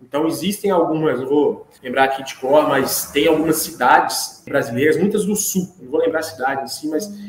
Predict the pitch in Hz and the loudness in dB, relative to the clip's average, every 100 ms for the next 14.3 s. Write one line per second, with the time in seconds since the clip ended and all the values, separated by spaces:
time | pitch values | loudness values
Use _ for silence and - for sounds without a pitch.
0 | - _ - 165 175 - 170 165 165 165 | -18 _ -6 0 2 2 4 4 4 4
1 | 190 - - - - - 196 202 135 143 | 4 4 -2 -12 -8 0 2 2 2 2
2 | 165 196 - - - 160 - 180 - 185 | 2 0 -4 -8 2 2 4 0 0 2
3 | 165 156 - 107 131 123 151 135 127 117 | 2 0 -2 -8 -10 -2 2 2 2 -2
4 | 123 - 139 165 180 151 123 151 156 123 | -4 -8 -4 -2 2 4 4 4 2 -2
5 | 123 127 - 143 156 156 135 - 135 139 | -6 -8 -2 0 0 -2 -4 -6 -4 -2
6 | 151 143 147 - 147 123 - - 214 175 | 0 0 0 -2 -4 -2 -2 2 4 4
7 | 170 160 160 156 - - 156 - - 147 | 2 2 2 0 -2 0 0 -2 -6 -8
8 | 151 147 139 160 - 151 151 151 - 104 | -4 -4 0 0 4 6 6 2 -4 -8
9 | 113 127 147 151 139 151 - - 143 196 | -6 -2 -2 2 2 2 2 0 2 2
10 | - - - - 120 - 139 135 135 135 | 0 -6 0 4 4 4 2 2 2 0
11 | 127 131 - - - 139 - - - 147 | 0 -2 -4 -6 -2 -2 -4 -16 -10 -2
12 | 156 165 - 180 175 220 - - 143 - | 0 0 0 0 2 0 -2 0 2 2
13 | - 123 127 123 120 - - 135 131 127 | 0 -6 -10 -6 -6 -6 -6 -2 -2 2
14 | 123 107 | 2 0